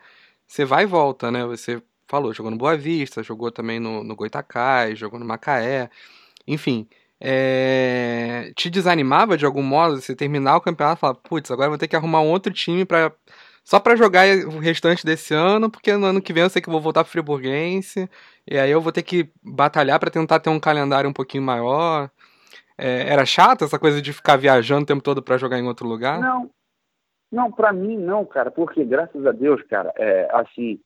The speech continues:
Speaker 2: é, eu, Cadão e Sérgio Gomes, a gente sempre procurava aí todo mundo quando a gente ia pra outro clube, assim, de menor expressão, assim, é, de time pequeno mesmo, só no Botafogo que a gente não, que não.
Speaker 1: Uhum.
Speaker 2: O Sérgio chegou a jogar no Botafogo antes de mim. Mas eu, Cadão e Sérgio, geralmente a gente conversava, ó, tem,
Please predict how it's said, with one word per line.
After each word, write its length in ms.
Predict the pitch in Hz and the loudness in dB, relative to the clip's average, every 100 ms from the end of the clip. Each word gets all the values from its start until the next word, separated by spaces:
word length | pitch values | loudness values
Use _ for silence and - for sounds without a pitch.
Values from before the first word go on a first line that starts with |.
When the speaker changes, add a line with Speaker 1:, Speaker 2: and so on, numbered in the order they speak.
| _ _ _ _ _ | _ _ _ _ _
Speaker 2:
é, 380 | 113 110 104 95 | 0 2 2 4
eu, 160 | 139 190 | 4 6
Cadão 280 | 180 151 | 4 2
e 60 | 196 | 4
Sérgio 240 | 208 190 | 4 4
Gomes, 280 | 147 123 104 | 0 -2 -4
a 40 | 117 | -10
gente 220 | 127 _ | -12 _
sempre 260 | 156 170 _ | -6 -6 _
procurava 440 | 175 170 156 160 | -2 2 0 0
aí 100 | 160 | -4
todo 240 | 160 160 | -6 -6
mundo 200 | 151 151 | -4 -4
quando 140 | 143 139 | -2 -4
a 20 | |
gente 140 | 135 143 | -2 -4
ia 80 | |
pra 120 | 131 131 | 0 -2
outro 180 | 131 | -2
clube, 280 | 123 131 123 | -6 -4 -2
assim, 240 | 113 120 107 | -4 -8 -10
de 180 | 117 113 | -14 -10
menor 260 | 123 117 120 | -4 -2 -2
expressão, 400 | 117 113 - 117 | -2 -6 -4 -6
assim, 340 | 107 165 180 - _ _ _ _ _ - | -4 -4 -4 -6 _ _ _ _ _ -4
é, 200 | 101 95 - | -2 -2 -10
de 280 | 104 - | -16 -14
time 160 | - 139 | -4 -2
pequeno 320 | 151 - 156 | 0 0 2
mesmo, 280 | 147 120 113 | 2 0 -2
só 140 | - | 2
no 80 | 147 | 2
Botafogo 540 | 151 165 170 - 151 160 | 4 2 2 0 -2 0
que 80 | |
a 40 | 170 | 0
gente 180 | 156 165 | 0 0
não, 220 | 165 135 - _ _ _ | 0 0 -8 _ _ _
que 180 | 127 320 | -6 2
não. 140 | 139 | 4
Speaker 1:
Uhum. 80 | 120 | 4
Speaker 2:
O 20 | |
Sérgio 220 | 123 165 - | 4 2 2
chegou 180 | 180 | 0
a 40 | 185 | 2
jogar 160 | 180 | 2
no 60 | 180 | 2
Botafogo 440 | 180 165 - 165 | 2 0 0 -2
antes 200 | 175 196 | -2 -4
de 80 | 190 | -8
mim. 240 | 180 123 - _ _ _ _ _ _ - | -4 -6 -6 _ _ _ _ _ _ -2
Mas 180 | 131 160 | 0 2
eu, 100 | 208 | 2
Cadão 260 | 190 180 | 2 0
e 100 | 160 | -4
Sérgio, 200 | - 196 | 2 2
geralmente 360 | 196 190 175 185 | 2 0 -2 -6
a 40 | |
gente 140 | 190 - | -12 -10
conversava, 520 | 190 208 - 147 139 | 0 0 2 0 4
ó, 120 | 127 | 2
tem, 200 | - 127 | 0 -8